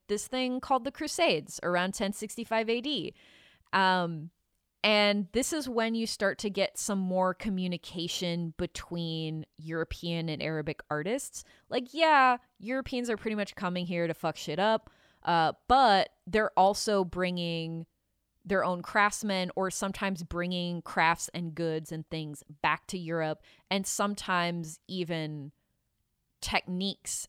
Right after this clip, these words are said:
and abilities are coming back. And so, like, I couldn't find any sort of written source that's like, "This is when it starts to get more colorful in Europe." But it's pretty clear that, like,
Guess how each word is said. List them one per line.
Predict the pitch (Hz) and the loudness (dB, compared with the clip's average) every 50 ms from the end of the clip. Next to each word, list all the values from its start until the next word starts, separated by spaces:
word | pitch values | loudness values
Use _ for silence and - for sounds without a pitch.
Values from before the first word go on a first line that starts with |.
| _ - | _ -4
and | - 165 160 160 160 156 156 160 160 147 - - | -2 -2 0 -2 -2 -2 -4 -4 -6 -6 -6 -6
abilities | 165 160 147 170 175 180 185 175 160 151 151 - - | -6 -4 -2 0 0 0 0 -2 -2 -4 -8 -8 -6
are | - 151 151 | -6 -6 -6
coming | - - 160 156 147 147 | -6 -6 -6 -6 -6 -6
back. | 147 143 135 139 - - _ - | -6 -4 -4 -4 -6 -8 _ -6
And | - 190 180 | -6 -4 -4
so, | - - 214 202 196 | -2 2 2 2 2
like, | 185 185 175 170 165 165 - _ _ _ _ _ _ _ _ _ _ _ _ _ _ - - | 2 2 2 2 0 -2 -6 _ _ _ _ _ _ _ _ _ _ _ _ _ _ 0 0
I | 214 | 0
couldn't | 208 - - - 311 330 359 381 - - | 0 0 -2 0 0 0 -2 -4 -6 -10
find | - - - 208 185 175 185 190 190 196 202 196 190 - _ - | -14 -4 0 2 4 4 4 2 2 0 -2 -4 -6 -8 _ -4
any | 180 185 185 190 190 180 | -2 -2 -2 -2 -4 -4
sort | - - 208 196 | -4 -4 -2 -2
of | 185 160 143 139 139 | -4 -4 -6 -4 -2
written | 165 - - 196 185 | -2 -2 -2 -4 -6
source | 160 - - 160 160 180 202 - | -6 -4 -2 -2 -2 -2 -2 -2
that's | - 175 165 - - | -4 -4 -4 -2 -2
like, | 165 160 151 - 185 - | -2 -4 -4 -6 -6 -4
"This | 330 403 - - | -2 -2 0 0
is | 269 180 | -2 0
when | 185 190 190 190 208 | 0 0 0 0 -2
it | 220 | -4
starts | - - 247 233 240 - - | -4 -2 0 0 0 -2 -4
to | 262 | -4
get | 226 277 - | -2 0 0
more | - 277 269 | 2 0 0
colorful | 269 - - 294 285 262 247 - - 185 170 170 | 0 0 0 2 2 2 2 0 -2 0 0 0
in | 165 160 160 | 0 -2 -2
Europe." | 165 156 147 147 139 - - _ _ _ - | -4 -2 -2 -2 -4 -4 -8 _ _ _ -2
But | 196 214 | 0 0
it's | 254 254 - | 0 -2 -4
pretty | - - - 320 320 302 | -6 -6 -4 -2 -2 -4
clear | - - - 220 208 226 247 247 233 | -4 -4 -2 -2 0 2 2 2 4
that, | 202 190 175 170 - | 4 4 2 2 2
like, | 170 170 165 160 160 - - - - | 0 0 0 2 0 -2 -4 -8 -20